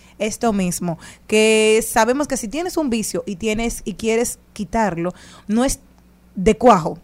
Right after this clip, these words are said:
es poco a poco, es pasito a pasito. Y él me encanta porque son personas que han tenido una trayectoria, han sido brillantes, han, se han destacado en lo que es su pasión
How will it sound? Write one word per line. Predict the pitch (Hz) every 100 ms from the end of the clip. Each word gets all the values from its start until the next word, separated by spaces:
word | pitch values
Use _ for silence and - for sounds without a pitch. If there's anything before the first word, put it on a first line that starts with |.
| - _ -
es | 226 - - -
poco | 226 226
a | 247
poco, | 247 339 - - -
es | 196
pasito | 247 226 226 226
a |
pasito. | 233 - 285 190 180 - - -
Y | 247 277
él | 330 269
me | 240 247
encanta | 247 320 320
porque | 254 226 226
son | 247 247
personas | 277 285 277 277
que | - 240 185 - - - -
han | 202 214
tenido | 254 254
una | 254 247
trayectoria, | 247 220 - 262 233 220
han | 208 208
sido | 240 226
brillantes, | 208 208 247 247 226 226 214
han, | 214 226 233 233 220
se | - 226
han |
destacado | 214 214 233 214 262 247 208 -
en | 208
lo | 196 190
que | 208
es | 208
su | - - 240
pasión | 247 - 240 214